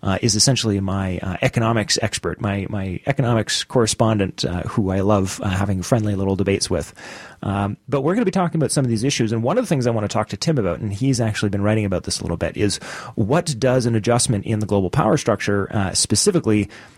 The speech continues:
with, uh, the Americans' impact on the world stage mean for Canada?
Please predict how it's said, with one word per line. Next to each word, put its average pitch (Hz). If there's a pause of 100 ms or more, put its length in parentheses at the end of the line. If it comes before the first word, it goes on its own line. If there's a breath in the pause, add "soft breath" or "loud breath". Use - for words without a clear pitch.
(120)
with, 110
uh, 98
the 110
Americans' 110
impact 139
on 104
the 98
world 95
stage 117
mean 101
for 107
Canada? -